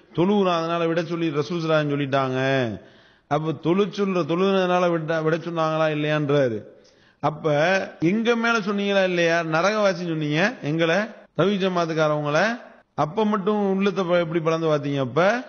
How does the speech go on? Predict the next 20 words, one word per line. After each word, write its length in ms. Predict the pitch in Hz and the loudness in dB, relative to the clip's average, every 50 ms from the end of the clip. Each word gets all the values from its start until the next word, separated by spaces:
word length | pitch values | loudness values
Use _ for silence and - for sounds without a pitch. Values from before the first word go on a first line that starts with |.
| - - | -4 0
சிந்திக்கணுமா 520 | 175 202 208 220 208 214 208 202 196 185 | 2 4 4 4 2 2 0 0 0 0
இல்லையா? 600 | 170 156 151 147 143 143 156 185 208 220 196 151 113 98 90 - - - _ _ _ - _ _ _ _ _ _ _ | 0 0 0 0 0 0 0 0 0 0 -2 -4 -6 -10 -14 -16 -20 -20 _ _ _ -20 _ _ _ _ _ _ _
அப்ப 260 | - 135 147 165 180 180 | -6 -4 -2 0 0 2
வந்து 400 | 185 202 214 214 226 214 185 156 | 2 2 2 2 2 2 2 0
இவரை, 400 | 160 165 190 214 226 233 220 208 - 185 | 0 2 2 2 2 2 2 0 0 -2
இவரை 320 | 180 165 180 208 214 214 | 0 0 2 2 0 0
பத்தி 300 | 190 180 202 185 185 226 | 0 -2 -4 -4 -4 -2
இவர் 220 | 220 208 208 196 | 0 0 2 2
வந்துகிட்டு 680 | 208 202 196 196 202 214 226 214 214 185 214 220 214 - - - - - - | 2 0 0 0 0 -2 -2 -2 -2 0 0 0 0 0 -2 -8 -16 -12 -6
பொருளாதார 500 | - 175 185 214 214 208 208 208 202 196 | -4 -2 2 2 2 2 4 2 2 2
மோசடி 480 | 190 185 190 202 190 202 180 185 175 180 | 0 0 -2 -2 -2 -2 -4 -4 -4 -4
செஞ்சுட்டாருன்னு 580 | 185 185 175 180 180 185 190 196 190 185 180 | -4 -2 0 2 2 2 2 0 -2 -4 -2
சொன்ன 140 | 180 180 180 | -2 0 0
உடனேயுமே 320 | 180 180 190 220 247 240 247 - | 0 0 0 0 0 0 0 0
கொதிக்கிறாரு, 760 | 196 208 220 233 202 226 208 208 185 175 151 139 120 110 - - - - - _ _ _ _ _ _ _ - | 0 0 2 0 0 2 2 4 4 2 2 -2 -4 -6 -10 -14 -20 -20 -20 _ _ _ _ _ _ _ -6
குத்துது, 360 | 208 190 202 226 226 208 226 | -6 -4 -2 -2 0 0 2
குடையுது. 680 | 190 196 196 196 202 202 196 175 151 135 117 104 - - - _ _ | 2 2 2 2 2 0 0 0 0 -2 -4 -6 -10 -16 -20 _ _
"எங்களை 340 | - 156 196 226 233 240 233 | -2 0 0 2 2 2 2
நரகவாசின்னு 580 | 214 208 214 233 240 240 240 226 208 214 214 | 2 2 0 0 -2 -2 -2 -2 -2 -4 -4
சொன்னியே, 640 | 214 202 196 190 180 175 156 143 131 120 104 101 95 | -4 -2 0 0 0 0 0 -2 -2 -4 -8 -10 -12